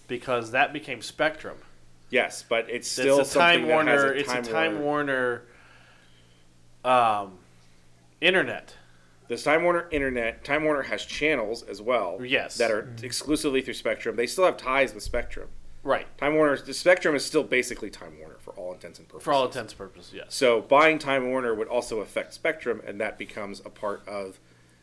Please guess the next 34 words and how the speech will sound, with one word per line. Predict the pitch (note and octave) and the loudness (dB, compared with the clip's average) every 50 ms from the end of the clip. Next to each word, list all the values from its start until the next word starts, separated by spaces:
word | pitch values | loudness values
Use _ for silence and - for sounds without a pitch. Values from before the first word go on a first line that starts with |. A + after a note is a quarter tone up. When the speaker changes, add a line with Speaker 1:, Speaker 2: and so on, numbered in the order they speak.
| _ _ | _ _
Speaker 2:
you | G#2+ A2+ A#2+ B2 | -6 -4 -2 0
now | B2 A#2+ A#2 A2+ G#2+ - | 2 2 2 0 -2 -2
own | A#2+ A#2 A2+ A2 G#2+ G#2 G#2 - - | -4 -4 -4 -4 -6 -8 -10 -10 -12
the | G#2+ G2+ | -12 -10
two. | - - B2+ A#2+ | -8 -8 -8 -6
You | G#2+ A2+ G#2 A#2 A2+ G2+ | -8 -8 -10 -10 -12 -12
know, | - | -12
if | A#2+ A2+ B2+ | -10 -2 0
you | D3+ F3 | 2 2
own | F3+ D#3 | 4 4
DirecTV | D3+ C#3+ D3+ D3 D3+ D3 C3+ A#2+ B2+ B2 A#2+ | 4 4 4 2 0 -4 -6 -4 -2 -4 -4
and | A2+ G#2+ | -4 -6
Time | - B2 A2+ A2 A2 | -6 -8 -6 -6 -6
Warner | A2 A2+ A2 G#2 G2 | -6 -6 -6 -8 -8
slash | - - G2+ G2 G2 - | -8 -10 -10 -10 -10 -8
Spectrum, | - C#3 C#3 C3+ - A2+ G#2+ G2 - - - - - - - - - | -6 -6 -6 -4 -6 -8 -10 -10 -12 -18 -20 -20 -20 -20 -20 -10 0
you | A#2+ D3 E3 | 2 4 4
own | E3 | 4
the | D3+ - | 2 0
two | - E3+ D#3+ C#3 | 0 0 2 4
largest | B2+ B2 B2+ A#2 A#2+ - | 4 4 2 2 -2 -6
providers | - A#2+ G#2+ G#2+ G#2+ A2 A2 G#2+ G2+ G2 - | -6 -4 -2 0 0 0 0 -2 -4 -6 -8
of | - G#2+ - | -12 -14 -8
satellite | - A#2 A2 G#2+ A2 G#2 G#2 G2+ | -6 -4 -4 -2 -4 -4 -6 -8
or | |
cable | F#2+ - A#2+ A2 G2+ G2+ | -8 -8 -8 -8 -8 -10
T | F#2 - - G#2 G2 | -14 -14 -14 -12 -10
V | G2+ A#2 A2 G2+ F#2 F2+ - _ - _ _ _ _ _ _ - | -8 -8 -8 -8 -10 -14 -18 _ -20 _ _ _ _ _ _ -10
in | A2 A2 G#2 G2+ | -10 -10 -8 -8
the | G#2 | -10
United | G#2 G#2 G2+ G2+ F#2+ F2+ | -8 -6 -6 -6 -8 -8
States. | - - B2 F2+ - - - - - | -6 -4 -4 -4 -4 -10 -16 -16 -10
Speaker 1:
Right. | A#2 A#2 G#2+ F#2+ - - - - _ _ _ _ _ _ _ | -6 -6 -6 -6 -10 -14 -20 -20 _ _ _ _ _ _ _
Speaker 2:
'Cause | A2+ G2+ G2 - | -8 -8 -8 -10